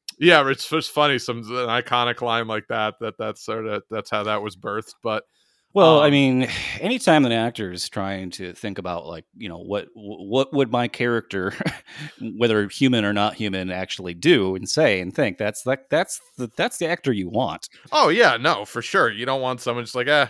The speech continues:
Speaker 1: what am I gonna," you know, and not that I'm speaking ill of him now 'cause he's got a lot of health issues, but, you know, Bruce Willis, especially later in his career, <laughs> was just, you know, the,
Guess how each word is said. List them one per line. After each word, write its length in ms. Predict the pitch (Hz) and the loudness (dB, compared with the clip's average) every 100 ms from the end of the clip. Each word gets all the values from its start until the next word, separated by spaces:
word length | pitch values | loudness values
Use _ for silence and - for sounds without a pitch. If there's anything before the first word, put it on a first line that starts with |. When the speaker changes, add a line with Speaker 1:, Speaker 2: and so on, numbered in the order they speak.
| - | -4
Speaker 1:
what 100 | 127 | -6
am 80 | 123 | 0
I 80 | 131 | 2
gonna," 160 | 131 | 0
you 100 | 131 | 0
know, 140 | 127 104 107 | -2 -4 -4
and 260 | 123 120 107 123 | -6 -6 -8 -2
not 180 | 120 | -2
that 100 | 117 | -2
I'm 80 | 110 | -8
speaking 340 | 104 - 120 101 | -10 -10 -8 -8
ill 120 | 123 | -8
of 100 | 107 | -8
him 120 | 113 | -4
now 260 | 151 151 135 | 0 2 0
'cause 180 | 123 | -4
he's 200 | 104 101 | -12 -12
got 160 | - 101 | -10 -10
a 20 | |
lot 160 | 101 101 | -8 -8
of 60 | |
health 200 | 107 117 | -6 -6
issues, 360 | 110 110 113 104 | -6 -8 -10 -12
but, 200 | 110 - _ _ - - | -12 -14 _ _ -20 -8
you 60 | 117 | -6
know, 100 | 110 | -6
Bruce 320 | 117 131 - | -6 -6 -4
Willis, 420 | 127 123 113 - | -4 -2 -4 -6
especially 460 | - 131 123 120 113 | -4 -2 -2 -4 -4
later 340 | 117 120 117 | 0 0 0
in 80 | 117 | -2
his 100 | 117 | -4
career, 420 | - 113 113 110 | -6 -2 0 0
<laughs> 0 | |
was 100 | 117 | -2
just, 320 | - 151 - | -4 -6 -6
you 80 | 139 - | -6 -6
know, 140 | 135 - 196 240 - 156 - | -6 -8 -10 -6 -4 -6 0
the, 120 | 151 | 0